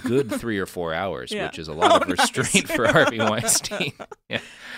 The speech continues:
Speaker 1: Uh, she turned him down, um, and then he made her keep turning him down for more than an hour.
Speaker 2: Ugh.
Speaker 1: Um, Emily complained to her coworkers,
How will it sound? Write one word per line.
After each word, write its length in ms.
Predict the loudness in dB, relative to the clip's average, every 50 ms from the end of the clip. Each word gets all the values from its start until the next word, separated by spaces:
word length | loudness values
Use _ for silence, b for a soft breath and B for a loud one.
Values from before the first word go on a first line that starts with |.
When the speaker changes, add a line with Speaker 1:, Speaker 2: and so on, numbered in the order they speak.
| B B -12 -12 -12 -12 B B
Speaker 1:
Uh, 420 | 2 2 4 4 4 4 2 2
she 140 | 0 -2 0
turned 200 | 0 0 0 0
him 80 | 0
down, 360 | 2 4 4 4 2 -2 -8 -12 _ -2
um, 560 | 0 2 2 2 2 0 0 -2 -2 -6 -6 -6
and 200 | -6 -6 -4 -4
then 160 | -4 -4 -6
he 540 | -6 -4 -4 -4 -4 -4 -4 -4 -4 -4 -4
made 180 | -4 -4 -4 -6
her 100 | -6 -8
keep 280 | -6 -6 -6 -6 -6
turning 240 | -6 -6 -6 -6 -6
him 100 | -8 -6
down 240 | -6 -6 -6 -6 -8
for 100 | -8 -10
more 200 | -10 -8 -8 -8
than 120 | -8 -8 -8
an 80 | -8
hour. 340 | -6 -6 -6 -6 -8 -10 -14 _ _ _ _ _ -20
Speaker 2:
Ugh. 200 | -20 -16 -10 -8
Speaker 1:
Um, 520 | -6 -6 -4 -4 -6 -6 -6 -8 -10 -12 -12
Emily 260 | -10 -8 -8 -8 -8
complained 400 | -10 -10 -12 -10 -8 -8 -8 -6
to 60 | -6 -8
her 120 | -8 -8
coworkers, 680 | -6 -6 -6 -6 -6 -8 -10 -12 -12 -12 -12 -12 -14